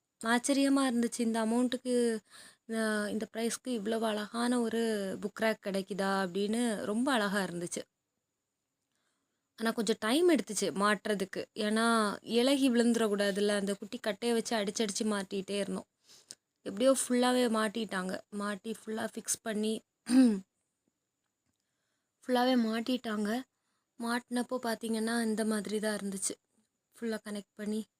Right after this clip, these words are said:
ஆ, மாட்டினப்போ இந்த மாதிரி தான் இருந்துச்சு. பார்த்தா உங்களுக்கு தெரியுதா? கொஞ்சம் ஹைட்டா இருக்குல்ல? நல்லா இருக்கு. ஹைட்டா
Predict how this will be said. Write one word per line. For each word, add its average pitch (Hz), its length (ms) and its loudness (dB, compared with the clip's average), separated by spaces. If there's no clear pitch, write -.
ஆ, 208 80 -10
மாட்டினப்போ 208 600 -8
இந்த 202 200 -6
மாதிரி 190 260 -4
தான் 196 180 -8
இருந்துச்சு. 185 360 -16
பார்த்தா 240 200 -4
உங்களுக்கு 233 360 2
தெரியுதா? 208 340 -2
கொஞ்சம் 190 300 -8
ஹைட்டா 220 280 -6
இருக்குல்ல? 196 420 -4
நல்லா 226 320 -6
இருக்கு. - 260 -6
ஹைட்டா 226 480 -4